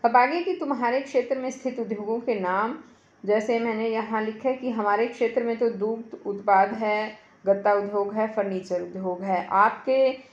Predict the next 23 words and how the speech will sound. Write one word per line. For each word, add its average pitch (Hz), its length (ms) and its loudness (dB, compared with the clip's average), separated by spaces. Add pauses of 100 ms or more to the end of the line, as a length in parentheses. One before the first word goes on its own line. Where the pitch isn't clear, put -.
(180)
यहाँ 247 400 4
अगर 226 220 6
आपके 226 280 4
क्षेत्र 233 440 -2
में 226 300 0
इनमें 226 260 -4
से 226 200 0
कोई 220 260 4
और 226 220 4
उद्योग 233 320 0
है 233 100 2
तो 240 100 -2
वो 208 200 2
भी 214 160 -2
आप 208 240 2
इसमें 202 420 -6 (140)
लिख 190 220 -4
सकते - 340 -8
हैं। 185 260 -12 (1000)
अब 214 140 2
आगे 247 280 4
है 285 220 2
क्रियाकलाप 233 760 0